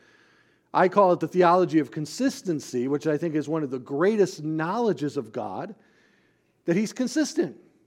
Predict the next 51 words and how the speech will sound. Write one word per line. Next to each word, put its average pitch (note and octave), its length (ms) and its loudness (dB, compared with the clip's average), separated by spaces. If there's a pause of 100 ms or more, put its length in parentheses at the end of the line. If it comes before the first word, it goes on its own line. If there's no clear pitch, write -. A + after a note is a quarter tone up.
(280)
He's F3+ 180 -2
not A3 220 0
vacillating. G3 720 4 (520)
He's F3+ 160 2
not A3+ 240 4
fickle. G3+ 460 -2
He's F3+ 200 0
not, G#3+ 280 -2
you G#3+ 80 4
know, D#3 140 -2 (360)
he A3+ 80 -2
doesn't A#3+ 220 4
fly A#3+ 400 4
off B3 240 2
the A#3 120 4
handle. A#3+ 520 2 (560)
"Uh, A#2 120 -6
I D3 140 2
don't E3+ 120 0
know F3 80 4
if E3+ 140 0
I - 20 2
wanna E3 160 0
pray G3 260 -4
today. C#3+ 220 0
I A#2 80 -4
don't D3 160 0
know D#3 80 2
what D#3+ 140 2
kinda, E3+ 320 0 (320)
I B2 60 0
don't D3 80 2
know E3+ 60 4
what F3+ 140 4
kinda F#3 160 4
mood F#3 300 2
God's F3+ 320 4
gonna G3+ 200 4
be A3+ 280 2
in." D#3+ 140 0
Do - 160 -18
you E3 80 0
ever F3+ 120 -4
wonder A#3 300 -4
about B3+ 240 -2
those C4+ 240 -6
things? D4+ 360 -10 (140)
You D3 80 0
don't D3 200 0
have A#3+ 240 -4
to, D#3+ 260 4